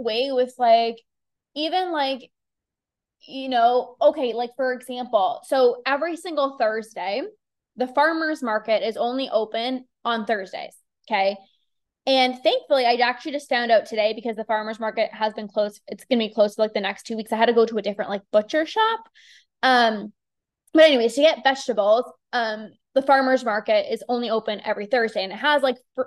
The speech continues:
uh, fruits and vegetables and meat all in one location. It's literally, like, a five-second drive from our house. So, like, that's why we would go there. Um, and I kept on telling Andrew, like, "I'm gonna go every single Thursday, 'cause if I don't go on Thursday, then we're not getting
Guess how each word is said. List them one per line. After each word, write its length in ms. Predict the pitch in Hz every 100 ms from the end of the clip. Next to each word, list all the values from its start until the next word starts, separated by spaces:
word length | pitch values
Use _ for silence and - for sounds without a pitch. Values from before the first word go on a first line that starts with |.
| 226
uh, 140 | 226
fruits 340 | 220 294 285
and 100 | 233
vegetables 600 | 202 254 - 247 240 247 247
and 200 | 220 202
meat 240 | 262 254 -
all 180 | 226 254
in 100 | 247
one 160 | 226
location. 400 | 202 185 214 -
It's 220 | 220 214 285
literally, 520 | 320 349 381 381 349
like, 180 | 285 226
a 80 | -
five-second 720 | - 247 226 220 214 214 202
drive 340 | 208 214 175 190
from 160 | 220 202
our 120 | 190
house. 240 | 190 202
So, 100 | 214
like, 140 | 208 208
that's 180 | 202
why 60 | 214
we 100 | 208
would 140 | 190
go 180 | 190 269
there. 220 | 196 - - _ - _ _ _ -
Um, 320 | 269 254 254
and 100 | 262
I 100 | 262
kept 160 | 269 302
on 120 | 330
telling 300 | - 262 262
Andrew, 400 | 226 247 247 -
like, 220 | 196 196 - _ _ 220
"I'm 440 | 220 226 262 294
gonna 180 | 339 339
go 300 | 240 208 -
every 200 | 226 220
single 220 | - 254
Thursday, 320 | 269 508 320 220
'cause 80 | -
if 60 |
I 40 | 262
don't 180 | 381 339
go 60 |
on 160 | 302 233
Thursday, 320 | 254 240 196
then 160 | 202 208
we're 80 | 220
not 300 | 220 - -
getting 420 | 214 208 208